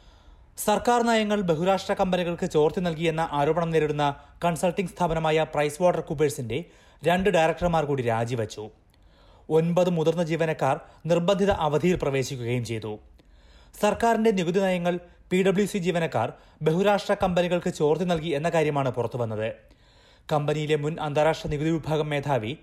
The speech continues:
പീറ്റർ കോളിൻസിന്റെ നേതൃത്വത്തിലായിരുന്നു ഈ ചോർത്തലെന്നും ബഹുരാഷ്ട്ര കമ്പനികൾക്ക് നികുതി വെട്ടിക്കാൻ അത് സഹായകരമായി എന്നുമാണ് ആരോപണം. സംഭവത്തിൽ ഉൾപ്പെട്ടിട്ടുള്ള ജീവനക്കാരുടെ പേര് വെളിപ്പെടുത്താൻ സ്ഥാപനം തയ്യാറാകണമെന്ന് പ്രധാനമന്ത്രി ആന്റണി അൽബനീസി ആവശ്യപ്പെട്ടു.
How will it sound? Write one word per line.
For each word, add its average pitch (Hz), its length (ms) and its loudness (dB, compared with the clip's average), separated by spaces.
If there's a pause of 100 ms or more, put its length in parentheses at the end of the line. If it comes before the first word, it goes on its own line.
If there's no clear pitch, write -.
(420)
പീറ്റർ 214 260 2
കോളിൻസിന്റെ 202 500 2
നേതൃത്വത്തിലായിരുന്നു 170 800 2
ഈ 156 140 -4
ചോർത്തലെന്നും 151 600 2 (460)
ബഹുരാഷ്ട്ര 190 500 2
കമ്പനികൾക്ക് 175 600 0
നികുതി 143 220 -2
വെട്ടിക്കാൻ 165 460 0
അത് 147 100 -4
സഹായകരമായി 160 680 0
എന്നുമാണ് 131 380 0 (100)
ആരോപണം. 117 460 -4 (840)
സംഭവത്തിൽ 147 500 -2
ഉൾപ്പെട്ടിട്ടുള്ള 147 580 -2
ജീവനക്കാരുടെ 147 580 -2
പേര് 143 200 2
വെളിപ്പെടുത്താൻ 135 540 -2 (360)
സ്ഥാപനം 190 520 2
തയ്യാറാകണമെന്ന് 139 760 0 (380)
പ്രധാനമന്ത്രി 160 640 -2
ആന്റണി 151 300 -2
അൽബനീസി 123 640 -2
ആവശ്യപ്പെട്ടു. 113 600 -6